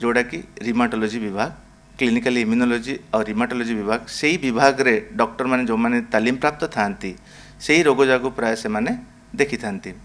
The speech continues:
ତାଇ ଏଇ ଯୋଉ ଅଟୋଇମ୍ୟୁନ୍ ରୋଗ କହିଲି ମୁଁ, ସେଇଥିରୁ ଗୋଟେ ହେଲା ରିମାଟଏଡ୍ ଆର୍ଥ୍ରାଇଟିସ୍ ହେଲା କିମ୍ବା ସୋରିଆସିସ୍ କୁହନ୍ତୁ, ଥାର୍ଡ ହେଲା ଆପଣଙ୍କର ଲୁପସ୍ ରୋଗ। ଏଇଟା ପ୍ରାୟତଃ ସମାଜରେ ସାଧାରଣତଃ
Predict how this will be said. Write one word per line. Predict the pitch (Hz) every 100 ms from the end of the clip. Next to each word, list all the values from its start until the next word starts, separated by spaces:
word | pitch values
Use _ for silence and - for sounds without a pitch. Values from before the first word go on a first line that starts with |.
| - - - - - - - - - - - - -
ତାଇ | - 180 202 - - -
ଏଇ | 151 175
ଯୋଉ | 202 165
ଅଟୋଇମ୍ୟୁନ୍ | - 175 185 160
ରୋଗ | 139 151
କହିଲି | 123 110 123
ମୁଁ, | 117 98 - - -
ସେଇଥିରୁ | 156 156 175
ଗୋଟେ | 160 160
ହେଲା | 151 151
ରିମାଟଏଡ୍ | 123 113 120 127
ଆର୍ଥ୍ରାଇଟିସ୍ | 127 127 127 131 131
ହେଲା | 131 139 - - - - -
କିମ୍ବା | 131 131 131
ସୋରିଆସିସ୍ | 113 113 120 139 131 -
କୁହନ୍ତୁ, | 135 127 139 139 - - - - -
ଥାର୍ଡ | 139 135
ହେଲା | 127 131
ଆପଣଙ୍କର | 127 123 123
ଲୁପସ୍ | 123 113 113 127 -
ରୋଗ। | 101 95 113 - -
ଏଇଟା | 156 170 -
ପ୍ରାୟତଃ | 143 143 143 139 -
ସମାଜରେ | 120 123 123 113 110 - - -
ସାଧାରଣତଃ | 113 117 117 113